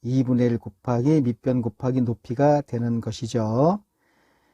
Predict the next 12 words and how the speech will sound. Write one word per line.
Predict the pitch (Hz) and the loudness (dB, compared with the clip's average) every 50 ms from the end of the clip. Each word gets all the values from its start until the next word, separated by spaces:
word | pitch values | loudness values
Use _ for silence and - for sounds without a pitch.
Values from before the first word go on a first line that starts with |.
| _ _ _ | _ _ _
이렇게 | 143 147 160 - - 175 | 2 2 2 4 4 2
해서 | 175 - 165 139 139 151 147 123 104 92 87 - | 2 4 4 4 6 6 4 4 2 -2 -8 -14
삼각형의 | - - - 180 185 175 180 175 165 - _ - 170 165 165 165 175 170 165 | -14 -10 -6 -6 -2 2 2 2 2 0 _ -4 -2 0 2 2 4 4 4
넓이 | 135 120 110 127 131 131 131 123 143 139 131 117 101 92 92 92 - _ _ _ | 2 0 0 0 0 0 0 2 2 2 2 2 0 -4 -8 -12 -16 _ _ _
왜 | 120 117 139 143 151 151 151 156 151 | -2 2 4 6 6 6 6 4 0
이분의 | - 131 131 139 127 135 131 135 131 | -4 -4 -4 -4 -2 0 0 0 0
일 | 127 127 | 0 -2
곱하기 | - 117 104 _ _ - - 123 123 123 123 143 156 156 156 156 147 | -4 -8 -14 _ _ -8 -6 -4 -2 -2 0 0 0 2 2 2 2
밑변 | 131 123 113 - _ - 123 127 127 | 0 -2 -4 -4 _ -2 -2 0 0
곱하기 | 117 123 - _ - 135 127 127 135 135 | -2 -4 -6 _ -6 -4 -2 0 0 0
높이일까에 | 117 117 120 - - _ 139 135 - 135 127 120 - - - 117 117 120 117 | 0 0 -4 -6 -6 _ -4 -4 -2 -2 -4 -6 -6 -6 -4 -2 0 0 0
대해 | 110 - 120 123 127 135 - | 0 0 0 2 2 0 0